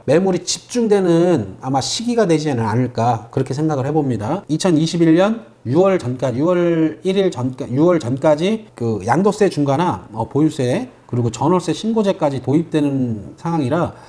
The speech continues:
그 전에 팔려는 분들 내년 삼월하고 내년 유월 사이에, 어, 물량이 많이 쏟아질 거라고 보여집니다.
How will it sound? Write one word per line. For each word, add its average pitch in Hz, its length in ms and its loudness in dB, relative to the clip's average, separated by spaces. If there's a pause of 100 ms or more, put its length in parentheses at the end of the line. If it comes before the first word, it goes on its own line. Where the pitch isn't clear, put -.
(200)
그 - 100 -2
전에 165 520 -2
팔려는 196 400 0
분들 101 340 -6 (200)
내년 147 300 2
삼월하고 180 720 0 (320)
내년 131 280 -2
유월 147 280 4
사이에, 147 560 -4 (180)
어, 101 120 -12
물량이 135 340 -2
많이 110 180 -2
쏟아질 185 420 -2
거라고 131 480 -2
보여집니다. 101 680 -8